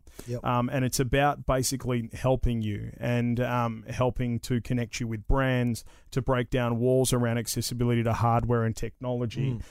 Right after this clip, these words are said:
Speaker 2: to bring about deals. I mean, if you're in Perth, for example, um, the stuff that we're hap-, that's happening with Pentanet is an opportunity for s-, for you to save money on internet.
Speaker 1: Yeah.
Speaker 2: Uh, Pentinet's bringing NVIDIA GeForce Now to the country as
Speaker 1: Yeah.
Speaker 2: well,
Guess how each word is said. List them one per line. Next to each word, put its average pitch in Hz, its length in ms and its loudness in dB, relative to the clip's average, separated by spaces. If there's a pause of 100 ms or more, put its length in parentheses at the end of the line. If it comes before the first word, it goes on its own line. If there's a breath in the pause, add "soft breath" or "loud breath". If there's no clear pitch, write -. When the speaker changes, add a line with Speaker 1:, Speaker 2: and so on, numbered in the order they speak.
(160 loud breath)
Speaker 2:
to - 80 0
bring 127 180 4
about 117 320 0
deals. 123 380 2
I - 40 2
mean, 127 100 4
if 117 120 0
you're 123 160 4
in 117 80 2
Perth, 135 320 2
for 123 200 0
example, 113 580 0
um, 120 280 0
the 117 100 -2
stuff - 320 0
that 131 80 0
we're 123 140 0
hap-, 117 220 0
that's 123 180 -2
happening 117 280 -2
with 110 140 -2
Pentanet 123 460 2 (280 loud breath)
is 123 160 2
an 127 60 2
opportunity 123 500 0
for 113 120 -6
s-, - 260 -2
for - 140 -4
you 123 120 0
to 120 80 2
save 113 300 0
money 113 260 -2
on 107 120 -4
internet. 123 500 -6 (100)
Speaker 1:
Yeah. 147 220 4 (100)
Speaker 2:
Uh, 120 140 2
Pentinet's 135 500 2
bringing 127 340 0 (160)
NVIDIA 123 300 2
GeForce 120 540 -2
Now 139 480 2
to - 100 -6
the 123 100 -2
country 120 440 -12
as 110 100 -8
Speaker 1:
Yeah. 135 80 -2
Speaker 2:
well, 139 340 2